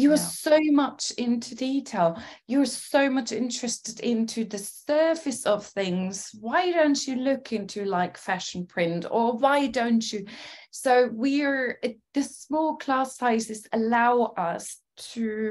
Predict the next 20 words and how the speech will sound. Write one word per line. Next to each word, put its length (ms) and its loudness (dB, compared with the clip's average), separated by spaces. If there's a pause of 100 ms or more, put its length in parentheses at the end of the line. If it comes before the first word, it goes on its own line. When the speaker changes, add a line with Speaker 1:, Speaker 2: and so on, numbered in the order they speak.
(600)
Speaker 1:
diagnose 920 0
and 180 -4
help 640 4 (800)
everyone 640 -2
to 180 -10
find 460 -2
the 140 -6 (240)
right 320 -4
course 440 -6 (440)
for 280 0
them, 480 -10 (160)
because 380 4
Speaker 2:
Yeah. 140 -14 (320)
Speaker 1:
it's 240 -4
not, 340 4 (320)
I 220 4
didn't 520 -2 (400)
have 340 0
the 120 -4 (140)
courage 720 2